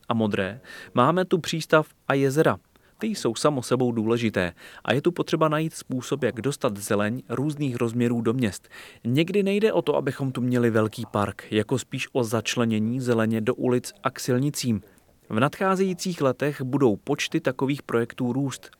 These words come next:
projektů týkajících se toho, jak zezelenit místa, kde lidé žijí.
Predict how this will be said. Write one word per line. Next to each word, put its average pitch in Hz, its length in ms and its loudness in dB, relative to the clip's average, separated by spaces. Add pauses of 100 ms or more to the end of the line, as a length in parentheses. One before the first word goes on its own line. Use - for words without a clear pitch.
projektů 107 560 0
týkajících 127 640 0
se 123 120 0
toho, 117 280 -4 (420)
jak 113 260 4
zezelenit 123 580 2
místa, 110 440 0 (180)
kde 123 280 4
lidé 143 340 4
žijí. 131 400 -4